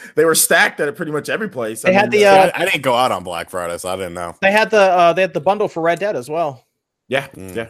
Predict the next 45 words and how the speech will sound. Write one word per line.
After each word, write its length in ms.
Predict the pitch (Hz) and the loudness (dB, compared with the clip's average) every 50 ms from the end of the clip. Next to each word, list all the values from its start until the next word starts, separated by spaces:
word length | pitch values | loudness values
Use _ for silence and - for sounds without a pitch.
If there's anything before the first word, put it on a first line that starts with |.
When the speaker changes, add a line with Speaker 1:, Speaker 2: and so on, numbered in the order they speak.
| _ - | _ -8
Speaker 1:
Red 180 | 101 110 98 | -6 -6 -4
Dead 160 | 95 113 107 92 | -4 -6 -4 -4
bundle. 520 | 117 110 107 113 110 110 110 110 117 - - | -4 -4 -2 -2 -2 -2 -4 -6 -10 -12 -10
Um, 480 | 98 98 98 98 98 98 98 92 92 _ _ _ _ _ _ _ _ _ _ _ _ - - - - | -8 -6 -6 -6 -6 -6 -8 -8 -12 _ _ _ _ _ _ _ _ _ _ _ _ -18 -12 -6 -2
I, 160 | 185 196 - - | -2 -2 0 0
I 80 | 180 | -2
think 260 | 185 - 226 226 226 - | 0 2 0 0 0 0
really, 280 | 180 180 175 160 160 | 2 4 4 4 4
I 60 | 151 143 | 2 2
mean, 140 | 143 139 | 2 2
what 80 | 139 139 | 2 2
it 120 | 135 123 | 2 2
comes 180 | - 143 127 113 | 0 -2 -2 0
down 160 | 123 120 117 | 0 0 0
to, 80 | 120 123 | 2 0
I 60 | 120 | -2
mean, 120 | 123 117 | -2 -2
people 240 | 117 120 110 101 123 | -4 -6 -6 -4 -4
are 80 | 110 107 | -4 -2
looking 240 | 117 117 117 110 104 | -4 -6 -6 -8 -12
for 120 | - 110 | -10 -10
deals. 260 | 90 110 104 104 101 | -8 -6 -6 -4 -2
Obviously, 380 | 113 113 110 120 117 - 117 110 | -2 -2 -2 -4 -6 -6 -4 -4
like, 260 | 104 101 90 - - | -4 -4 -6 -10 -6
the, 80 | 120 107 | -6 -6
the 220 | 101 92 110 113 | -4 -2 -2 0
month 280 | 117 120 117 117 117 - | 2 2 0 0 -2 -6
before, 460 | 113 104 - - 117 113 113 110 107 | -10 -10 -8 -4 -2 0 0 0 -2
people 320 | 110 - 123 117 107 104 | -4 -8 -12 -10 -8 -8
weren't 180 | 104 107 101 95 | -8 -8 -8 -8
buying 280 | 107 98 98 104 98 | -6 -4 -4 -4 -4
as 100 | 98 92 | -6 -10
much 160 | 107 98 - - | -12 -14 -14 -16
because 160 | 95 110 92 | -16 -12 -12
they 100 | 107 104 | -10 -8
know 120 | 101 101 | -8 -6
that 80 | 95 101 | -6 -6
you're 80 | 95 | -6
gonna 160 | 92 101 95 92 | -8 -8 -8 -6
be 80 | 104 | -6
able 120 | 95 92 95 | -6 -6 -6
to 60 | 92 | -6
get 220 | 95 95 92 92 | -6 -8 -8 -6
good 120 | 101 92 80 | -8 -8 -6
deals. 320 | 98 95 98 98 95 - | -4 -2 -2 -2 -2 -6